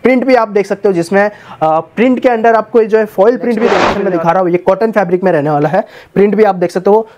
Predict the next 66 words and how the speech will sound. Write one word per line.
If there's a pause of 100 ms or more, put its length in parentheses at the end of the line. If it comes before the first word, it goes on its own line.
जयपुरी
print
जिसे
कहते
हैं
वो
जयपुरी
print
इस
कुर्ती
में
आपको
देखने
मिलने
वाली
है। (240)
ओके, (360)
पूरा
जो
है
हैवी
collection
रहने
वाला
है
और
ये
क-,
cotton
जो
है
normal
cotton
नहीं,
heavy
cotton
आपको
इसमें
मिलने
वाला
है
और
ये
प्योर
cotton
इसमें
होने
वाला
है।
And
इसमें
देख
सकते
हो (340)
पूरा
जो
है
प्रीमियम (360)
हैंड
वर्क
इसमें
आपको
देखने
मिलने
वाला
है।